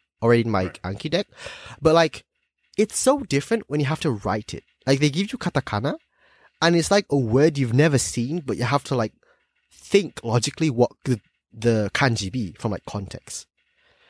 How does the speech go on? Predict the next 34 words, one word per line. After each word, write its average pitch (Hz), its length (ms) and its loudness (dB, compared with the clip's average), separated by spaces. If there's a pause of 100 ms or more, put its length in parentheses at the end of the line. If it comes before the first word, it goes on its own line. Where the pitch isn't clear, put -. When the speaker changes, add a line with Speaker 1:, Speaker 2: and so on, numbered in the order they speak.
Speaker 1:
Especially 156 320 2
because 180 260 4
there's 135 160 2
a 143 60 2
lot 151 100 6
of, 127 80 0
like, 110 160 -2 (400)
same 143 260 2
readings, 135 440 0
different 110 360 -6
words, 110 300 -8
different - 260 -14
kanji. 101 300 -10 (1000)
I 156 80 4
remember 165 600 4
there 135 200 4
was 127 160 2
a, 110 240 0
a - 40 -12
question 151 680 -4 (460)
for, 107 360 -4 (640)
uh, 101 80 -6 (440)
shochu. 175 640 2 (1120)
Can 143 120 2
you 139 60 2
guys 147 180 4
think 143 220 -2
of, 110 120 -2
like, 92 220 -4
a 95 60 -10
word 98 300 -6
with 90 160 -14
this? - 240 -16 (340)
Shochu. 127 760 -6